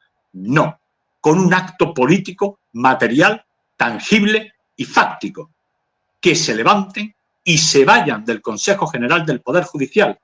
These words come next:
que dimitan en bloque, que digan,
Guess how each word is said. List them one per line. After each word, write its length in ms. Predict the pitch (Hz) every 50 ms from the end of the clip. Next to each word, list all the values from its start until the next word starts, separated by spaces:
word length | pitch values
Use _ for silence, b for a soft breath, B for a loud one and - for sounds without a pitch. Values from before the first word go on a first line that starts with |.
| _ _ _ _ _
que 120 | - 180 156
dimitan 560 | 147 151 160 214 240 233 247 240 233 233 - -
en 320 | 156 151 139 139 139 135
bloque, 420 | 180 240 208 - - 107 98 - _ _ _ _
que 120 | - 151
digan, 420 | 151 175 180 151 147 127 117 101